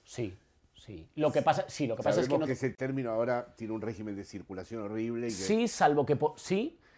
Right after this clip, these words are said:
Speaker 1: eh, pero hay que evitar la simplificación por la cual la hipótesis populista es una hipótesis exclusivamente, digamos, como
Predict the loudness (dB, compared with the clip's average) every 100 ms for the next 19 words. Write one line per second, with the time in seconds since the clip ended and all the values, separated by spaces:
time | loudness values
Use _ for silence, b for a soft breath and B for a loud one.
0 | b b -6 -6 4 8 10 10 8 6
1 | 8 10 10 10 4 2 0 0 0 0
2 | 2 0 2 0 2 0 4 4 4 0
3 | B B 0 2 2 0 0 2 2 2
4 | 0 2 2 0 0 -2 -4 -2 0 2
5 | 4 4 4 4 2 0 0 0 -2 -6